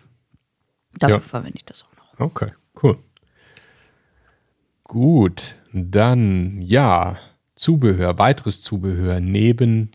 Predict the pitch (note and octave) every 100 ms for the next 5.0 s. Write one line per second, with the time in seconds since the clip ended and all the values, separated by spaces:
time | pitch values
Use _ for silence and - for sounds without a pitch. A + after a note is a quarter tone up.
0 | - F#2+ F#2 F2+ F2+ _ _ A#2 G#2+ F#2+
1 | G#2+ G2+ - F#2 - A2+ A#2+ G2 C3 C3+
2 | A2 - F#2+ F2+ F2+ - F#2 G#2+ - -
3 | - - - - - G2 F#2+ F2+ F#2 G#2
4 | C#3+ C3 F2 - F#2+ F2+ F#2+ G#2 B2+ -